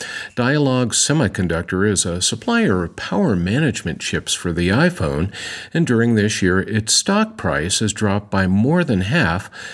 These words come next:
due to reports that Apple may be creating its own power chips. Dialog Semiconductor C E O Jalal Bagherli, uh, stated during a conference call with analysts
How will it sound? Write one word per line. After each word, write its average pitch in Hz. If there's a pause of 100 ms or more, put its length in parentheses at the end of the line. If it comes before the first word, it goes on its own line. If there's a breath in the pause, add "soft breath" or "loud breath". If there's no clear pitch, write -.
(140 loud breath)
due 143
to 139
reports 139
that 107
Apple 98
may 131
be 123
creating 90
its 98
own 87
power 156
chips. - (600 loud breath)
Dialog 160
Semiconductor 104
C 95
E 92
O 90 (420 loud breath)
Jalal 113
Bagherli, 101 (120)
uh, 95
stated 107
during 98
a 90
conference 185
call 95
with 95
analysts 101